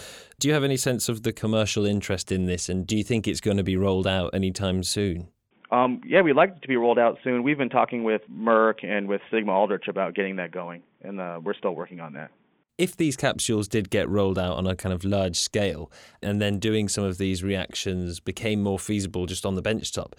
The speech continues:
Speaker 1: I mean, do you see this having an impact on high school and, and, and undergraduate chemistry labs? Do you thi-, do you think you're gonna, do you think the syllabus is gonna get a bit more fun?
Speaker 2: Oh, I think it would, absolutely.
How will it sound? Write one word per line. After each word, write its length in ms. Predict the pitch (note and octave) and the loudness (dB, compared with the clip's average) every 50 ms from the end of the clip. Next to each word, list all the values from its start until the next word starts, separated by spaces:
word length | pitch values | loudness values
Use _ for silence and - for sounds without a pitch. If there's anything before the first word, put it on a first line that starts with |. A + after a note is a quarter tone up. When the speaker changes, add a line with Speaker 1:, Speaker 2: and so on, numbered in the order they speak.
| - - - | -20 -20 -10
Speaker 1:
I 60 | - - | -4 -2
mean, 160 | A2 A#2 A#2 | 0 0 0
do 80 | A2+ | 0
you 80 | C3 B2+ | 0 0
see 180 | - - D#3 D3 | 2 2 2 2
this 200 | C3 B2+ A#2 - | 2 0 0 0
having 320 | A#2+ A#2+ G#2+ A2+ A2 A2 | -4 -4 -2 -2 0 0
an 80 | G#2+ A2 | 0 0
impact 480 | A2 A2 - - A#2 F#2+ - - - - | 0 0 -2 -4 -6 -6 -4 -8 -8 -4
on 400 | - G#2 G#2 G2+ G2 G2 F#2+ F2+ - - - - - _ _ _ _ _ | -2 0 2 2 2 2 0 -2 -4 -12 -20 -20 -20 _ _ _ _ _
high 260 | - - - B2+ B2 A#2 | -14 -6 -2 0 0 0
school 480 | G#2+ - - - A2 G#2 G#2 G2+ G2+ | 0 -2 0 0 0 2 2 2 2
and, 220 | G2+ G2 F#2+ F#2+ F#2 | 2 0 0 -2 -2
and, 260 | - G2 G2 F#2+ F#2+ | -2 -2 -2 0 -2
and 460 | C2+ D#2 F#2+ F#2+ F#2 F#2 F2+ F2 - - | -2 -2 -2 0 0 -2 -2 -4 -4 -2
undergraduate 760 | A2 A2 G#2+ G#2+ G2 G2 G#2+ G2 G2 F#2 G2+ F#2+ G2 - - - - | 0 0 0 0 0 0 0 0 0 -2 -2 -2 -2 -2 -4 -8 -10
chemistry 480 | - C3+ B2+ B2+ B2+ G#2+ - - G#2+ F#2 | -4 0 0 2 2 0 0 -2 -4 -4
labs? 340 | E2 E2+ D#2 D2+ - - | -4 -6 -8 -8 -10 -10
Do 120 | - - G2+ | -6 -4 -4
you 40 | G2+ | -2
thi-, 140 | G#2 A2+ | 0 -2
do 140 | F#2 F#2+ A2+ | -2 0 -2
you 40 | A2+ | 0
think 220 | A2 B2 A2+ G2+ | 0 0 0 0
you're 160 | G#2 G#2+ G2+ G2 | 0 0 2 2
gonna, 260 | G#2 G#2 G2+ G2 G2 | 2 2 2 0 0
do 140 | F#2 - G#2+ | -2 -4 -6
you 20 | |
think 160 | F#2+ A#2 G#2 | -4 -2 -2
the 80 | F2 G2+ | 0 -2
syllabus 460 | - - B2 A#2 A#2 F#2+ G#2 G2 - | 0 0 2 2 2 2 0 0 0
is 100 | G2+ F#2+ | -2 0
gonna 160 | F2+ G#2 G#2 | 0 0 0
get 140 | F#2+ G2+ G2+ | 0 0 0
a 40 | F#2+ | 0
bit 140 | G#2 G2+ B1+ | -2 -2 0
more 200 | F#2 G2+ F#2+ F#2 | 0 0 0 -2
fun? 380 | - - - A2+ G2+ E2+ E2+ - _ _ _ _ _ _ _ _ _ - - - - | -2 -2 0 0 0 -2 -6 -10 _ _ _ _ _ _ _ _ _ -20 -20 -2 6
Speaker 2:
Oh, 140 | - E3+ E3 | 8 8 8
I 80 | C3 | 8
think 160 | B2 E3 C3+ | 6 2 2
it 20 | A#2+ | 4
would, 180 | B2 C3+ C3 | 4 6 6
absolutely. 560 | A#2+ A#2+ C3 - A2 A2 B2+ - - - - | 6 4 2 0 0 -2 -2 -2 -2 -8 -12